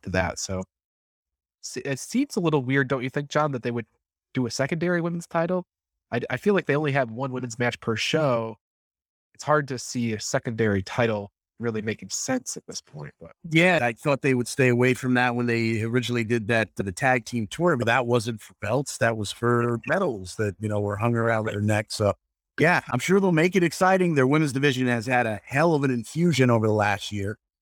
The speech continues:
Speaker 2: So there certainly are enough bodies to get this done. So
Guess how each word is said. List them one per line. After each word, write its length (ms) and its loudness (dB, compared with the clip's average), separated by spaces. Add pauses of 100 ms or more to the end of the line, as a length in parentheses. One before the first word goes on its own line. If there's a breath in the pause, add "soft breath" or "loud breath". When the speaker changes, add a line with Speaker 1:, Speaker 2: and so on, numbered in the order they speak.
(100)
Speaker 2:
So 580 2 (480)
there 160 4
certainly 440 2
are 200 4
enough 360 2
bodies 640 2
to 80 -10
get 220 -2
this 160 -6
done. 320 2
So 320 2